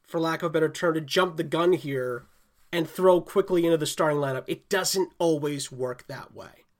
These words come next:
The, this feels like a,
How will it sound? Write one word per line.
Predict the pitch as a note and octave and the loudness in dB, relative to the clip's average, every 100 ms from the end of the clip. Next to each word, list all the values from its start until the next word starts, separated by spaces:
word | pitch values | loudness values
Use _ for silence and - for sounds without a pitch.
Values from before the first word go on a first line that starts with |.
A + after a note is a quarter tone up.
| _ _ _ _ _ - | _ _ _ _ _ 0
The, | G#3+ - - _ _ _ _ _ _ _ _ _ _ _ _ _ _ _ | 0 0 -16 _ _ _ _ _ _ _ _ _ _ _ _ _ _ _
this | D#3 G#3 D4 - | -4 0 0 -2
feels | - G#3+ G#3+ A3 - | -4 0 2 4 2
like | G3 F3+ | 0 2
a, | E3 E3+ | -2 -4